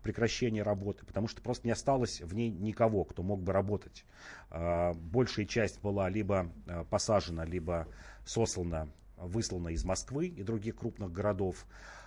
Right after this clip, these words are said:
А, шесть человек, э, вынудили эмигрировать за границу, и фактически не осталось этой правозащитной группы, хотя, как я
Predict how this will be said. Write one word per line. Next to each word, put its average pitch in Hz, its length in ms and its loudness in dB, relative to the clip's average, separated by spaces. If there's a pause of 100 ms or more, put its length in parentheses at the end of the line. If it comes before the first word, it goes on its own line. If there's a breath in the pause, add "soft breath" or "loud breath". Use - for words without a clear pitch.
(120 loud breath)
А, 87 560 2
шесть - 260 0
человек, 95 580 0 (220)
э, - 60 -16
вынудили 85 640 -2
эмигрировать 92 540 2
за 85 140 0
границу, 110 640 0 (520 loud breath)
и 139 360 -4
фактически - 540 -6
не 110 120 2
осталось 135 500 4
этой 107 200 0
правозащитной 104 640 0
группы, 156 400 0
хотя, - 320 0
как - 220 -6
я 104 340 4